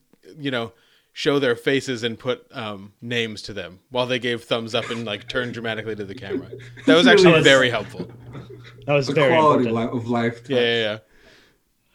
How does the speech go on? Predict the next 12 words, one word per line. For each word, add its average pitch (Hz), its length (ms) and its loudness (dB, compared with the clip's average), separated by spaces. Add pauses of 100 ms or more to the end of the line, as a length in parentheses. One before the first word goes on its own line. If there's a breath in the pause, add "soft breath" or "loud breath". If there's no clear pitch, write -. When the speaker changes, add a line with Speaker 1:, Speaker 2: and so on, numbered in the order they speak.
(260)
Speaker 1:
yeah. 160 80 0
Speaker 3:
Uh, 156 240 2
but 156 100 2
anyways, 185 280 4
her 175 100 2
father 180 320 2
returns 170 440 -2
home 180 260 -2
from 131 220 -6
Italy, 185 500 -4 (280 soft breath)
uh, 135 340 0
with, 139 360 -6